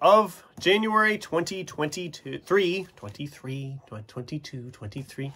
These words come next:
was Scott Lynch's Red Seas Under Red Skies. This was my lone five-star book for the month outside of the first Harry Potter, but I don't count rereads as this kind of stuff, so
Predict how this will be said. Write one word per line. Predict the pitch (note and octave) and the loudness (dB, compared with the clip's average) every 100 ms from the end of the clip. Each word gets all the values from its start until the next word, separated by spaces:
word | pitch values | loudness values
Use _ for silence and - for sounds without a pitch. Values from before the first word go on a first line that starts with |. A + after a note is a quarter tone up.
| - - - - - - - - - | -10 -10 -8 -12 -12 -18 -20 -20 2
was | G#3+ A#3 A3+ | 6 6 6
Scott | - G#3 F#3 | 8 10 8
Lynch's | F3 D#3+ F3+ D3 | 4 2 2 4
Red | B2+ C#3 | 4 4
Seas | - C3+ B2+ | 2 -2 0
Under | B2+ A#2+ | 0 0
Red | A#2+ A2+ | -2 -4
Skies. | - A2 A2 A2 | -2 0 0 -2
This | C3+ | -4
was | D#3+ C3 | -4 0
my | C#3+ | 2
lone | C#3 C3+ C#3+ D3+ | 4 2 2 2
five-star | C#3 C#3 C#3 C3+ - C#3+ C3+ | 2 4 4 2 2 2 2
book | B2+ C3+ - - - _ _ _ - | 2 -2 -2 -16 -20 _ _ _ 2
for | F3 | 6
the | E3 | 6
month | D3 C#3+ C#3+ - - | 6 4 4 -4 -4
outside | A#2+ G#2 - A#2+ A#2+ | -2 -2 0 0 2
of | A#2 A2+ | 0 -4
the | G#2+ | -8
first | A2+ G#2 - | -8 -8 -6
Harry | G2+ | -6
Potter, | G2+ B2 B2 A#2+ | 0 2 2 0
but | A2 | 0
I | |
don't | G#2+ B2 B2 | 0 -2 2
count | D#3 D3+ | 2 4
rereads | F3+ F#3 F3+ F3 D3 | 4 6 4 2 2
as | E3 C#3 | 0 0
this | D3 - | -4 -2
kind | D3+ | -2
of | C#3 | -2
stuff, | - D3 C#3+ C#3 | 0 2 2 0
so | - C3+ B2 | -2 0 0